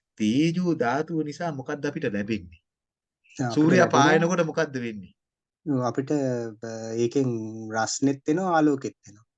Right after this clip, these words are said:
Speaker 1: අන්න හරි. ඒක හරියට අර දැ-, පා-, අපි දැන් දැල්ලක් ගත්තොත් එහෙම ඒ දැල්ලේ ආ-, දැල්ල නිසා ආලෝකය ඇති වෙනවද? ආලෝකය නිසා දැල්ල පේනවද?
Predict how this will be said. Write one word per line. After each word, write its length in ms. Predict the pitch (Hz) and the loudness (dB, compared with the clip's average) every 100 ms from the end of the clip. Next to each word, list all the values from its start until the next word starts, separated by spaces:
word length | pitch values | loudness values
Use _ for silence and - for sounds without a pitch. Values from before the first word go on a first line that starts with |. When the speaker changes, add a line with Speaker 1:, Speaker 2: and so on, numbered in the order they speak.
| - | -12
Speaker 1:
අන්න 340 | 107 107 110 104 | -10 -10 -10 -10
හරි. 240 | 92 85 _ _ | -12 -18 _ _
ඒක 160 | - 104 | -14 -12
හරියට 340 | 107 104 123 135 | -10 -10 -10 -8
අර 80 | 147 | -8
දැ-, 260 | 104 95 - _ | -8 -14 -16 _
පා-, 220 | - 101 104 98 - | -10 -8 -8 -14 -16
අපි 200 | 104 123 - _ - | -14 -14 -16 _ -14
දැන් 200 | 95 98 95 | -8 -8 -6
දැල්ලක් 360 | 98 104 113 | -4 -4 -4
ගත්තොත් 440 | 107 92 - 127 - | -6 -8 -8 -8 -4
එහෙම 260 | 127 104 156 - _ _ _ _ | -4 -4 -8 -14 _ _ _ _
ඒ 120 | 113 101 | -6 -2
දැල්ලේ 480 | 98 101 127 147 - - - - _ _ _ - | 0 2 4 4 2 -2 -20 -20 _ _ _ -10
ආ-, 180 | 98 104 | -8 0
දැල්ල 280 | 107 110 143 | 2 4 4
නිසා 280 | 151 160 151 | 4 2 4
ආලෝකය 460 | 143 139 147 147 165 | 4 4 4 0 0
ඇති 260 | 156 151 165 | 0 0 -4
වෙනවද? 240 | 175 202 | -4 -4
ආලෝකය 440 | 160 156 170 165 175 | -4 -4 -4 -6 -8
නිසා 220 | 175 214 | -4 -2
දැල්ල 280 | 175 180 175 | 0 -2 -2
පේනවද? 420 | 165 131 98 85 | -4 -4 -6 -10